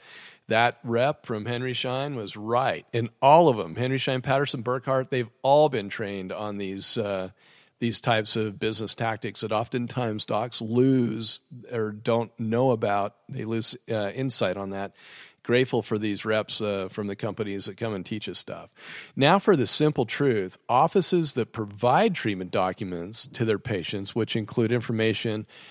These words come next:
as to why their treatment is needed, why it is necessary to fix their unhealthy condition, and explains the type of materials you want to provide to them,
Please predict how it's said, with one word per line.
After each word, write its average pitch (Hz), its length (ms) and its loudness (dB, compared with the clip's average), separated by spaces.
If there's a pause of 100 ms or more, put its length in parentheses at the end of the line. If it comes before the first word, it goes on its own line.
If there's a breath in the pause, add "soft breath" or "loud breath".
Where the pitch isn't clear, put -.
(180 loud breath)
as 110 340 2
to 113 140 2
why 113 400 6
their 127 140 4
treatment 101 400 0
is 90 160 -4
needed, 117 460 2 (420 loud breath)
why 117 280 6
it 131 120 4
is 104 180 -2
necessary 120 720 4
to 92 80 0
fix - 320 -4
their 101 200 0
unhealthy 98 440 -2
condition, 101 540 -2
and 110 100 -2
explains 143 600 2
the 127 60 2
type 156 300 4
of 139 60 4
materials 123 640 2
you 110 80 0
want 117 180 2
to 113 60 -2
provide 120 720 2
to 107 100 -2
them, 95 300 -2